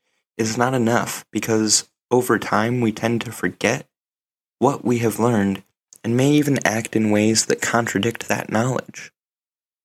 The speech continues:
By emphasizing the need for practice and training, Epictetus emphasizes the importance of continually applying and reinforcing the principles or teachings we have learned.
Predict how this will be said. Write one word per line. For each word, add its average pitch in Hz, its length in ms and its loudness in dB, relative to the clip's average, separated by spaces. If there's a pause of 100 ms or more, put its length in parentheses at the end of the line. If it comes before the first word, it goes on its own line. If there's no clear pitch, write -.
(280)
By 110 220 0
emphasizing 113 1000 2
the 104 160 0
need 101 460 2 (320)
for 92 100 2
practice - 640 -2
and 95 100 0
training, 113 540 -2 (720)
Epictetus 113 600 0
emphasizes 107 800 0
the 104 160 -2
importance 110 760 0 (340)
of 98 140 -4
continually 139 960 0
applying 110 640 0
and 101 180 -2
reinforcing 110 1000 0 (480)
the - 80 -2
principles 123 840 0
or 95 80 0
teachings - 680 -2
we 92 140 0
have 98 180 -4
learned. 110 400 -2